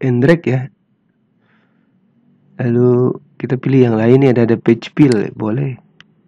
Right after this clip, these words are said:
ya. Klik and drag ke transisi. Nah,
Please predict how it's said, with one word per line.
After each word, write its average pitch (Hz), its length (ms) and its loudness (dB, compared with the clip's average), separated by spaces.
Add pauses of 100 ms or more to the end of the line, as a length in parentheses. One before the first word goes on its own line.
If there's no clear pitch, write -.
(100)
ya. 131 160 -14 (560)
Klik 160 220 2 (260)
and 120 180 -4
drag 151 220 -2 (960)
ke 113 240 -8
transisi. 107 600 -10 (4000)
Nah, 104 400 -10